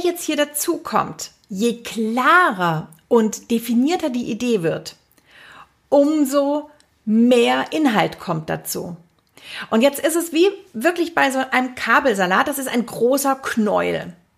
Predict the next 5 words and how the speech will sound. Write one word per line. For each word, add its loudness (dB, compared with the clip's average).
Und 2
wenn 4
wir 2
anfangen 0
wollen, -6